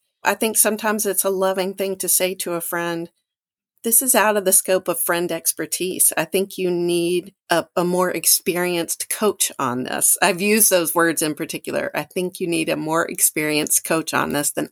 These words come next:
I can give you as your friend." Because sometimes we can be loving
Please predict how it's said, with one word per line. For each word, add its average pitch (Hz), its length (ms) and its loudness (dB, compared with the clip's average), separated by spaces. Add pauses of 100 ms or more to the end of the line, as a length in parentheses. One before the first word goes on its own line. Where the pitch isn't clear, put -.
I 165 200 4
can 170 200 -6
give 147 180 -2
you 147 140 0
as 143 180 2
your - 120 -8
friend." - 380 -6 (280)
Because 285 280 2
sometimes 311 800 2 (220)
we 262 140 2
can 262 280 0 (200)
be 233 200 2
loving 254 640 0